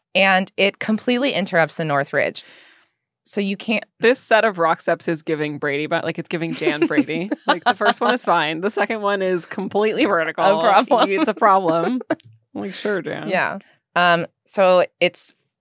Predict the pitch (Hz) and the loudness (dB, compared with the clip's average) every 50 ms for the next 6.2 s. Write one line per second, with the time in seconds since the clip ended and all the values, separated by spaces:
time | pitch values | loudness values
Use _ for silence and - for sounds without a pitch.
0 | _ _ _ _ _ _ - 165 180 - - - 190 196 196 202 - - - - | _ _ _ _ _ _ 0 0 0 0 -2 -2 2 2 2 2 2 0 -4 -4
1 | - - 165 175 170 160 - - 175 - - 175 170 165 156 165 160 156 156 156 | 0 2 4 4 4 2 0 -4 -14 -12 -6 -4 -4 -2 0 2 4 4 4 4
2 | 156 - - 156 156 - - - - 156 151 147 147 143 123 - - 143 135 135 | 2 0 2 2 2 2 -2 -6 -6 -4 -2 0 0 -2 -2 0 0 0 0 0
3 | 135 156 139 139 - - 147 143 147 156 - - 131 127 - - 131 127 123 127 | 0 -2 -6 -6 -6 -6 -6 -4 -4 -4 -6 -6 -8 -8 -4 -4 -4 -4 -4 -6
4 | - - 131 127 135 147 - _ _ - 156 151 147 147 139 139 139 - - 170 | -10 -8 -6 -4 -2 -2 -2 _ _ -6 -4 -2 -2 -2 0 -2 -2 -4 -8 -12
5 | 170 - - 202 190 208 - 202 190 196 190 190 185 180 160 156 151 147 151 139 | -12 -6 -2 0 0 0 0 0 0 2 2 2 2 2 4 4 2 2 2 2
6 | 151 151 151 - | 2 2 2 2